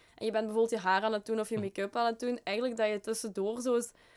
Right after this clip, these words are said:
Speaker 1: sommige blikken oefent of zo eens kijkt hoe sommige poses er zouden uitzien. En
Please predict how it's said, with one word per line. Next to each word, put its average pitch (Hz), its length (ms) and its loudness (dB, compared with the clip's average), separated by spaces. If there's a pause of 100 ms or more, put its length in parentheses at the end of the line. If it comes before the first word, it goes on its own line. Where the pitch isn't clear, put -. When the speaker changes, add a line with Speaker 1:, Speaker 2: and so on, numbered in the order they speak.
(120)
Speaker 1:
sommige 240 340 0
blikken 202 440 0
oefent 214 540 -2
of - 160 -4
zo - 120 -6
eens 214 180 -6
kijkt 208 300 -4
hoe 233 120 -2
sommige 226 360 -2
poses 208 380 -4
er 202 100 -8
zouden 196 300 0
uitzien. 196 540 -4
En 196 220 -6